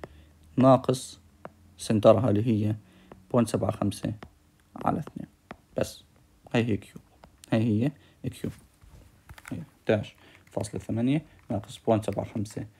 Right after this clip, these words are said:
على اثنين، واللي هي احداش فاصلة أربعة اثنين خمسة. هاي هي كيو، هاي المسافة هاي. بالتالي كم حسب لل V ultimate ميتين وخمسة وسبعين بالسؤال،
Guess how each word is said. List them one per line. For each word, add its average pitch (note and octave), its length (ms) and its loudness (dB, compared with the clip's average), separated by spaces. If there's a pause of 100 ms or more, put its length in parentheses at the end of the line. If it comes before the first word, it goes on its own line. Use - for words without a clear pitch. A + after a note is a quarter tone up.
(200)
على - 140 -6
اثنين، - 320 -10 (380)
واللي G#2+ 180 -2
هي G#2 160 0
احداش G#2+ 580 -2 (1300)
فاصلة G#2 300 0
أربعة - 180 -2
اثنين G#2 400 -4 (120)
خمسة. - 360 -6 (160)
هاي A#2 180 0
هي A2 200 -2 (420)
كيو، G#2 120 -6 (220)
هاي A2 200 6 (540)
المسافة G#2+ 520 2
هاي. - 100 -6 (380)
بالتالي A2+ 240 0
كم A2 280 4 (680)
حسب A2 380 0
لل G#2+ 120 6
V A#2 40 0
ultimate A#2 580 2
ميتين A2 200 0
وخمسة G#2+ 240 -2
وسبعين A2 380 0
بالسؤال، A#2+ 500 2